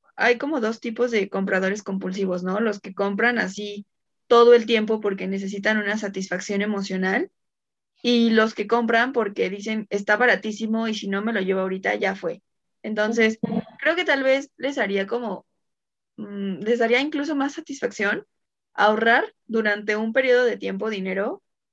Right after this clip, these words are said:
Speaker 1: y decir, "Todo esto me lo voy a ir a gastar en ropa", pero todo, o sea, ni un peso me va a quedar de que todo me lo voy a gastar en ropa.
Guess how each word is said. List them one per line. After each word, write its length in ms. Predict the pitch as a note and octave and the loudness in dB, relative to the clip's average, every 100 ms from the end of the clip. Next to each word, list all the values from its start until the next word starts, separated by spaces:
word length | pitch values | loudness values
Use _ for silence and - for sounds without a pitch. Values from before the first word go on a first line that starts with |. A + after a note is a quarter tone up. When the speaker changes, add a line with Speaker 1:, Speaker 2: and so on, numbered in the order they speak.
| - | -6
Speaker 1:
y 100 | G#3 | -2
decir, 380 | G3+ A3+ G#3+ _ _ | -2 -4 -8 _ _
"Todo 220 | C4 C#4 | 0 2
esto 240 | C#4 C#4 C4 | 0 0 -2
me 80 | |
lo 80 | G#3+ | 0
voy 100 | G#3 | 0
a 20 | A3 | 2
ir 40 | |
a 40 | G3+ | 0
gastar 340 | G#3 G3+ G#3 | -2 -4 -6
en 140 | G#3 | -4
ropa", 320 | G3+ G3 D#3+ - - | -4 -4 -6 -14 -4
pero 320 | G#3+ G#3 G#3+ | -2 0 -2
todo, 300 | A#3+ A#3+ A3 | 2 2 2
o 40 | G3 | -4
sea, 240 | - F#3 | -6 -6
ni 220 | G3 G#3+ | -4 -2
un 240 | B3 C#4 C#4 | -2 -2 2
peso 280 | C4 C4 B3+ | 2 2 -6
me 100 | G3+ | -6
va 100 | G#3 | -6
a 60 | |
quedar 460 | G#3+ G#3 G#3 E4 E4+ | -2 0 0 -2 -6
de 160 | F#3+ F#3+ | -8 -8
que 100 | F#3+ | -6
todo 240 | A3+ A#3 | -4 -4
me 100 | G#3+ | -4
lo 80 | F#3+ | -4
voy 120 | G3 | -4
a 40 | G3 | -6
gastar 260 | G3 G3 | -8 -8
en 120 | G3 | -6
ropa. 300 | F#3+ G3 - | -6 -8 -10